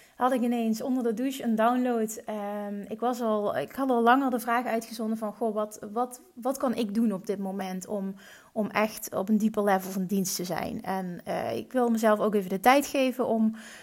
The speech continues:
Ja, om, om dat er een download kwam, hè. Dus, dus, dus tot de inspiratie kwam. En, en soms duurt dat even, soms komt het meteen. Maar gisteren onder de douche ineens, eh,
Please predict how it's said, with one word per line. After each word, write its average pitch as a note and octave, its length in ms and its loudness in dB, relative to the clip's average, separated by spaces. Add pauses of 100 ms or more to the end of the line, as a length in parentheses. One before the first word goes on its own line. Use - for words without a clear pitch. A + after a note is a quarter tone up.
(380)
Ja, A#3+ 340 6
om, B3 240 2
om B3 320 6
dat D4 260 8
er C#4 60 6
een C#4 120 10
download B3 420 10
kwam, D#4+ 300 10
hè. D4+ 180 10
Dus, C4+ 300 2
dus, A3+ 300 -2
dus B3 180 -4
tot C#4 180 2
de - 80 2
inspiratie A3 680 -2
kwam. D4+ 320 -4
En, A#3 320 -2
en A3+ 380 2
soms D4 240 -4
duurt D4+ 200 0
dat F4+ 120 -2
even, D4 280 -4
soms C4+ 240 -2
komt A#3+ 200 -4
het A3+ 100 -8
meteen. B3 520 -4 (480)
Maar A#3 80 -2
gisteren C4+ 320 -4
onder G#3+ 160 2
de G#3+ 80 0
douche A#3 320 -2
ineens, G3+ 580 0
eh, F#3+ 300 -4